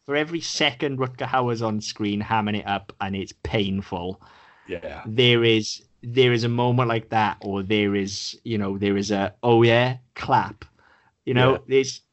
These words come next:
Speaker 2: Or
Speaker 1: there
Speaker 2: Paul
Speaker 1: are
Speaker 2: Rubens not dying.
Speaker 1: Yeah, there are moments of absolute brilliance.
Speaker 2: Yeah.
Speaker 1: Um, and, and, you know, we'll never really know 'cause we weren't there.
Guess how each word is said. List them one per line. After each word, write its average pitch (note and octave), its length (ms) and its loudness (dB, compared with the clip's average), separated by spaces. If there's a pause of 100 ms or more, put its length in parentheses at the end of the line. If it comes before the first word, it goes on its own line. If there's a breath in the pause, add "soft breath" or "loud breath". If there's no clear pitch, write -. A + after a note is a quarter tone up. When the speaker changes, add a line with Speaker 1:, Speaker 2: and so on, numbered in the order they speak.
(140)
Speaker 2:
Or A#2+ 140 2
Speaker 1:
there C3 120 6
Speaker 2:
Paul C#3 100 8
Speaker 1:
are C3+ 40 6
Speaker 2:
Rubens F#2+ 480 -6
not G2 320 -4
dying. F2 400 -2 (260)
Speaker 1:
Yeah, A#2+ 380 2 (180)
there C3+ 220 -2
are C3 120 -2
moments B2 500 -2
of - 100 -12 (120)
absolute A2+ 680 -2 (160)
brilliance. F2 680 -8
Speaker 2:
Yeah. F#2+ 500 -8
Speaker 1:
Um, F#2+ 160 -8 (120)
and, A#2 200 -2 (100)
and, A2 300 -2
you B2 120 -2
know, G#2 300 0 (180)
we'll C#3 220 8
never D3 260 2
really C3+ 380 -2
know A#2+ 420 -2
'cause G#2+ 180 -6
we A2 120 0
weren't G#2+ 340 0
there. G#2 300 -4